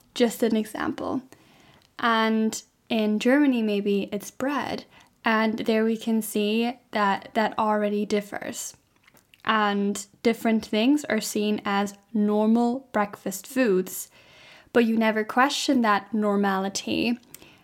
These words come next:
Um, and you just take it for what it is, because this is what you are familiar with, and this is what you know. What happens now, and what happens now in a more rapidly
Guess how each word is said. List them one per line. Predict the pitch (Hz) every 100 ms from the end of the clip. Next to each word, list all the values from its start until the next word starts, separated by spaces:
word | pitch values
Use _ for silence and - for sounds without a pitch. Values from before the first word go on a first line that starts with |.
| _ -
Um, | 233 214 208 -
and | 220
you | 220
just | 214 214 -
take | - 247 269
it | 226 202 -
for | - 208
what | 202 202
it | 202
is, | 196 190 208
because | - 214 214 208 262
this | 208 202
is | 208 - 220
what | 214 190 - -
you | 220 208 202
are | 202
familiar | 202 208 208 247 254 208
with, | 196 202 202 - -
and | 214 202 202 208 -
this | 220 214
is | 214
what | - 196
you | 202
know. | - - - _ _ _ _ _ _ _ _ _ _ _ _ _ - -
What | 226 220 208 - -
happens | - 226 226 220 220
now, | 220 220 180 190 202 - - -
and | 220
what | 208
happens | 208 208 214 -
now | 196 190 196
in | 208
a | 196
more | 202 196 196
rapidly | 208 196 208 - 185 190 190 -